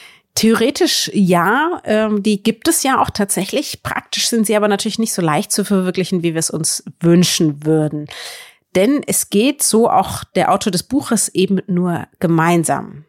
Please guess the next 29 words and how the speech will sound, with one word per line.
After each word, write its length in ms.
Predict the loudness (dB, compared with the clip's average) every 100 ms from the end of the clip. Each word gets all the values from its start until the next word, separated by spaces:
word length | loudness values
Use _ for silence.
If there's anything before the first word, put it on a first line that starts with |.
| _ _ -8
Aber 160 | -4 -2
dass 320 | -2 -2 0
wir 80 | 0
es 140 | 0
schaffen 320 | -4 0 2
müssen, 480 | 2 0 -2 -4 -8 _ _ _
das 200 | -8 -4
wäre 300 | 0 0 0
überlebensnotwendig. 1200 | -2 0 0 -2 -2 -4 -6 -6 -10 -10 -12 -14 -16 -18 -18 -20 -6
Und 540 | 0 0 0 -4 -4 -4
dazu 240 | -2 -2
auch 100 | 0
eine 160 | 0 0
Frage 540 | -2 -2 0 0 0
an 160 | -2 -2 0
dich, 200 | -2 2
weil 100 | 0
ich 80 | 2
glaube, 180 | -2
das 120 | -2 -2
ist 80 |
so 80 | 0
eine 80 | 0
grundsätzliche 560 | 0 0 0 -2 -4 -4
Entscheidung. 680 | -4 0 2 2 0 -2 -6 -18 -12 0
Liest 400 | 2 2 0 -2
du 380 | 0 0 0 -2
Literatur 920 | 0 2 2 -2 -6 -6 -6 0 0 2
über 480 | 0 2 2 0